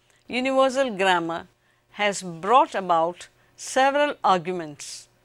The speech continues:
Chomsky defines language acquisition device as an innate component of the human mind that yields a particular language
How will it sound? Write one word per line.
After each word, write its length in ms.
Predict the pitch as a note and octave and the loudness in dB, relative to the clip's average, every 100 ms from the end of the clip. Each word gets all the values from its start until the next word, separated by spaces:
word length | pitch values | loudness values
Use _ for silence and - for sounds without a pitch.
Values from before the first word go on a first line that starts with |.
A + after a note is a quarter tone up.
| - | 0
Chomsky 580 | D#4 F4 F4 - D#4+ G#3+ | 2 2 0 -2 -2 -2
defines 1000 | G#3+ - A#3 A3 D#3+ - - - - - _ _ - | -4 2 4 4 0 -8 -10 -10 -16 -20 _ _ -8
language 760 | F#3 G#3 A#3 B3 B3 C4 C4 - - | 0 6 6 4 2 2 2 -6 -4
acquisition 720 | F#3+ B3 - A#3 - A#3 G3 | -4 -4 -6 -8 -6 -6 -4
device 680 | F#3 F#3 G3+ G3 E3+ E3 - _ _ _ | -4 2 4 4 0 -10 -16 _ _ _
as 280 | - F3+ F3+ | 0 2 2
an 280 | F#3 F3+ - - | -2 -4 -8 -10
innate 680 | A3 A#3+ B3 B3 B3+ B3 | -6 -4 -2 0 -2 -4
component 680 | - A3 A3 A#3 A3+ A#3 A3 | -6 -6 -4 -6 -6 -6 -8
of 140 | G3+ | -10
the 80 | - | -10
human 460 | G3+ A3 A3 A3 F#3+ | -10 -8 -8 -8 0
mind 480 | F#3+ G3 F#3 E3+ - _ _ _ | 2 2 2 -4 -12 _ _ _
that 480 | - E3 A#3 D4+ - | -6 4 6 6 2
yields 380 | - A3 A3+ - | -6 -6 -6 -4
a 80 | G#3 | -4
particular 520 | - A#3+ D#4 D#4 D#4 | 0 -2 0 2 2
language 680 | C4+ G#3 F#3+ F#3 F3+ F#3 - | 4 2 0 -2 -2 -2 -8